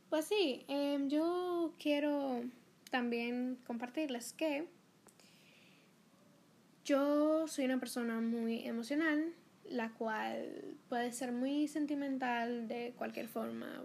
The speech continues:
Puedo estar o muy feliz, o muy triste, o muy enojada.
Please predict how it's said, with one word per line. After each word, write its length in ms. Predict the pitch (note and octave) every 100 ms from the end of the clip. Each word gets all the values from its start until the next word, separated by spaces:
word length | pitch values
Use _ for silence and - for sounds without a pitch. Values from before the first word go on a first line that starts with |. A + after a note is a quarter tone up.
| C4
Puedo 120 | A3+ A3+
estar 320 | A3+ A#3 A3+
o 60 |
muy 140 | A3+ B3+
feliz, 420 | D4 C#4 C#4 C4+
o 60 | A3+
muy 120 | A3
triste, 560 | A#3 A#3+ A#3 - B3
o 80 | A#3
muy 200 | A3+ -
enojada. 580 | - B3+ C#4 B3 A#3+